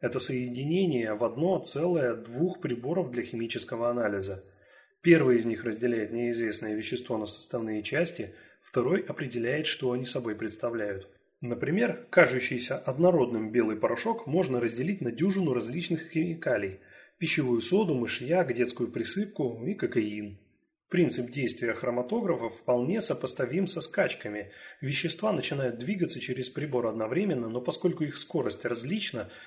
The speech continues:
постепенно разделяются. На финише масс-спектрометр сравнивает каждое из них с обширной базой данных известных веществ и таким образом идентифицирует. Проведенный Купером анализ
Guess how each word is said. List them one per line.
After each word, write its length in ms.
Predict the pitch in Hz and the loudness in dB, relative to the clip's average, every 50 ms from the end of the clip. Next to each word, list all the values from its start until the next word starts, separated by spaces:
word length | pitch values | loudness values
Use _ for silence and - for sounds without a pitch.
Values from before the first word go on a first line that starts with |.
| - _ - | -20 _ -2
постепенно 580 | 135 123 - - 131 - 135 127 127 131 127 | -2 -2 0 -2 -4 -2 -2 0 0 0 0
разделяются. 800 | 123 113 117 123 139 135 120 107 101 98 95 - - - 98 - - _ _ _ - _ _ - | -2 -2 -2 -2 -2 0 0 0 -2 -4 -6 -8 -8 -8 -12 -14 -20 _ _ _ -20 _ _ -2
На 160 | 123 120 - | 0 0 0
финише 480 | - - 214 233 208 151 113 - 123 | 0 2 4 4 4 2 2 0 -2
масс-спектрометр 1120 | 107 110 131 139 135 - - - - - - 123 - - 147 170 202 208 175 127 - 123 - | -2 0 0 2 2 2 2 2 0 -2 -4 -6 -4 -2 0 2 2 2 0 0 -2 -2 -2
сравнивает 640 | - - - 139 151 131 120 113 113 113 110 107 - | -2 0 2 2 2 2 2 0 -2 -2 -4 -4 -8
каждое 500 | - - - 147 131 117 110 110 113 107 | -4 0 4 4 6 4 4 2 -2 -4
из 200 | 107 110 110 113 | -4 -4 -4 -2
них 140 | 147 208 202 | -2 0 0
с 80 | - - | 0 -2
обширной 460 | 131 - - - 175 139 123 120 113 | -2 -2 2 2 2 2 2 -2 0
базой 340 | 110 123 117 110 110 110 107 | 2 2 2 2 0 -4 -4
данных 400 | 107 120 117 113 110 104 - 135 | -2 -2 -2 -2 -4 -6 -6 -6
известных 500 | 117 113 113 107 104 - 113 107 - - | -4 -4 -4 -4 -4 -4 -6 -8 -8 -8
веществ 520 | 117 107 - - - 185 196 196 - - - - - - - - | -8 -6 -6 -4 -2 -2 -2 -2 -4 -10 -16 -20 -20 -20 -8 -2
и 100 | - 214 | -2 0
таким 320 | 202 202 - - 131 120 120 | 2 2 2 2 2 2 2
образом 420 | 139 147 156 139 135 135 131 127 | 2 0 -2 -2 -2 -2 -2 -2
идентифицирует. 960 | 123 120 120 120 - - - - - - - 120 107 104 101 98 95 95 - - _ _ _ _ _ _ _ | -2 -4 -6 -8 -10 -12 -16 -8 -6 -4 -4 -4 -4 -4 -4 -6 -6 -8 -10 -16 _ _ _ _ _ _ _
Проведенный 520 | - 123 120 123 131 127 151 147 139 131 127 | 2 4 4 4 4 2 0 0 0 -2 0
Купером 380 | - 165 - - 113 110 110 | 0 0 2 2 0 0 0
анализ 460 | 110 110 123 143 156 123 104 - - | 0 2 2 2 2 0 0 -2 -4